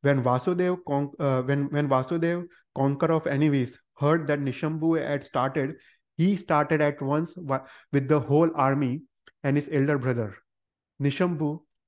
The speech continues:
and Purusena met in the middle of the road, eager to kill each, each other like two rutting elephants. The soldiers of two armies fought,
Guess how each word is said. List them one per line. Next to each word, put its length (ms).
and 320
Purusena 600
met 320
in 80
the 80
middle 400
of 140
the 100
road, 320
eager 260
to 220
kill 200
each, 320
each 220
other 340
like 320
two 140
rutting 320
elephants. 560
The 160
soldiers 480
of 220
two 140
armies 360
fought, 380